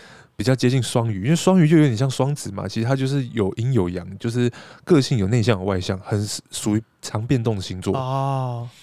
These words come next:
Speaker 1: 对，所以基本上我自己认为啦，就是水瓶座大概通常会有这两种，而且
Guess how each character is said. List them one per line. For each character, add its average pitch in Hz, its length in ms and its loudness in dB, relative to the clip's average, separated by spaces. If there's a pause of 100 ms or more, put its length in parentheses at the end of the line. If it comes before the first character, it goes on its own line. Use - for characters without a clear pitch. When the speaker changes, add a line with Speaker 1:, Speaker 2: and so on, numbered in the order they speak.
(160)
Speaker 1:
对， 98 220 2
所 139 180 2
以 139 180 4
基 147 200 0
本 120 120 4
上 123 240 0 (120)
我 98 160 0
自 135 120 -6
己 110 140 -2
认 101 300 2
为 90 180 -6
啦， - 240 -8 (320)
就 - 100 -2
是 98 640 0
水 101 260 0
瓶 107 220 -4
座 131 160 2
大 120 100 2
概 117 80 2
通 113 200 -2
常 104 80 2
会 107 80 2
有 95 80 2
这 104 100 0
两 90 240 -6
种， 95 220 -10
而 127 80 4
且 143 120 0